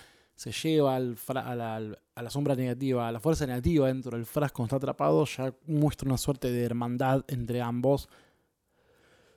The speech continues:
Lo cual, bueno, bastante clave, como vimos, ¿no? Para la acción de liberar a los presos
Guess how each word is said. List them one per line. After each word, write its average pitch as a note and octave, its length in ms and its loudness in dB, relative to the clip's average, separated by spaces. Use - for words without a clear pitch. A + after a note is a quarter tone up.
Lo C3+ 120 -6
cual, C3+ 160 -2
bueno, A#2 240 -4
bastante B2 580 2
clave, C#3 460 6
como B2+ 220 -2
vimos, C#3 360 6
¿no? C3 200 0
Para C3 120 0
la B2+ 100 0
acción C3+ 280 -2
de C3 100 4
liberar B2 360 0
a C3 40 2
los A#2+ 140 -4
presos C3 680 -6